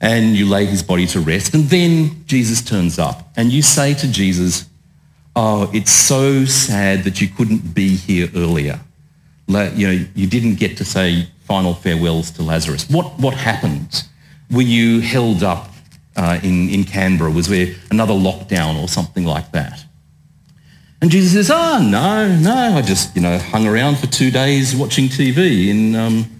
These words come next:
in Canberra." <laughs> I mean, like, really? Uh, Mary and Martha would have every right to be incredibly angry with Jesus.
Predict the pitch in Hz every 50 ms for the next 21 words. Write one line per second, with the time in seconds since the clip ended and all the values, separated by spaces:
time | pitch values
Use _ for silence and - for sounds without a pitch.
0 | - - - - - - - - - - - 143 143 139 131 - 135 156 175 175
1 | 175 143 113 90 76 69 - - - - - - - - - - 202 - - 208
2 | 165 - - - 285 240 214 208 - - 214 - - - - - - 160 139 131
3 | 131 127 123 131 139 180 220 247 302 277 254 - - - - - - - - -
4 | 185 165 - 202 156 156 160 160 185 220 262 240 214 175 156 156 156 156 151 165
5 | 147 170 151 139 143 - - - 247 262 277 220 165 185 196 190 190 170 190 185
6 | 175 - - - - 139 165 170 - 165 175 170 - - - 160 180 196 196 190
7 | 160 185 170 - 147 147 165 180 175 156 143 101 90 85 - - 107 95 - -
8 | 95 82 78 78 73 - - - - -